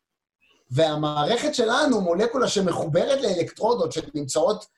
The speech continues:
במפה פוטנציאלית, בהחלט לא מערכת מבודדת.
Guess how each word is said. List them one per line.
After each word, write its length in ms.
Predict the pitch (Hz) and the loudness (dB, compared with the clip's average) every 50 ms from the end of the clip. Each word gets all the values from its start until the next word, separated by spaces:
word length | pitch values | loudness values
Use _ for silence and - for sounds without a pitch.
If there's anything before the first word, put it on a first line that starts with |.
| _ - | _ -4
במפה 460 | 135 165 170 160 151 139 - - 196 202 - | 0 0 0 0 0 -2 0 0 0 0 -2
פוטנציאלית, 600 | 214 214 208 196 - - 240 247 240 226 175 151 | -4 -6 -6 -4 -2 0 -2 0 0 -2 -2 0
בהחלט 560 | 240 226 226 - - - 185 208 240 254 254 - _ _ _ _ _ - | 0 0 0 0 -4 -2 0 2 2 2 0 -4 _ _ _ _ _ -8
לא 400 | 156 165 180 196 220 240 262 - - | -4 0 2 4 4 4 2 0 -2
מערכת 640 | 220 208 202 190 - - 190 190 - 220 220 208 | -2 0 0 0 0 0 -2 -4 -2 -4 -6 -4
מבודדת. 580 | 202 185 170 147 160 151 143 143 131 120 - | -2 -2 -2 -2 -2 0 0 0 -2 -2 -8